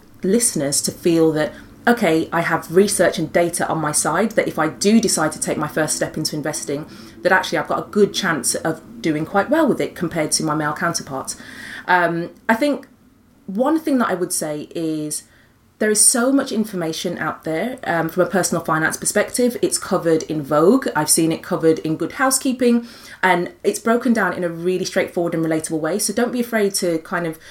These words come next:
um, in the usual, um, outlets that you might look at, the usual, um, articles or, um, papers or whatever it is, you know, whatever media you consume, whether it's Instagram or whatever, whatever else, it's presented in, in bite-sized chunks. So there are some really good sources that you can follow.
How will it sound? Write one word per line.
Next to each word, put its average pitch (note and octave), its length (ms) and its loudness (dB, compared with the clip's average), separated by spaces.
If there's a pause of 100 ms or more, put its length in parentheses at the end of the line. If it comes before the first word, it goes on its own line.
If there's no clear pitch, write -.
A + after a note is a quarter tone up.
(340)
um, E3 280 2 (100)
in G#3 100 6
the G3 100 6
usual, G3 840 2
um, D#3+ 460 -2
outlets - 300 2
that - 100 -2
you F3+ 100 -2
might D#3+ 240 -2
look E3+ 160 -2
at, - 180 -2 (140)
the F3 100 0
usual, E3 540 -2
um, - 240 -6
articles A#3+ 720 0
or, D#3 420 0
um, D3+ 380 -4
papers A3+ 460 2
or F3+ 80 0
whatever G#3+ 260 4
it - 80 2
is, E3+ 180 -2
you F3+ 60 -2
know, D#3+ 80 -2
whatever G#3 240 4
media G3 300 2
you D#3+ 100 -2
consume, D#3 300 -2
whether F#3 120 -2
it's - 80 -4
Instagram D#3+ 380 -2
or D#3 40 -6
whatever, D#3 260 -4
whatever D#3 320 -4
else, D#3+ 280 -2 (720)
it's - 180 -2
presented A#3 520 0
in, E3+ 180 -4
in F3 120 -4
bite-sized E3 460 -4
chunks. - 380 -8
So - 160 0
there E3+ 120 2
are E3 60 0
some E3 220 -2
really F3+ 220 4
good D#3+ 140 0
sources D3+ 360 0
that - 140 -4
you C#3+ 80 -4
can - 160 -10
follow. C#3+ 420 0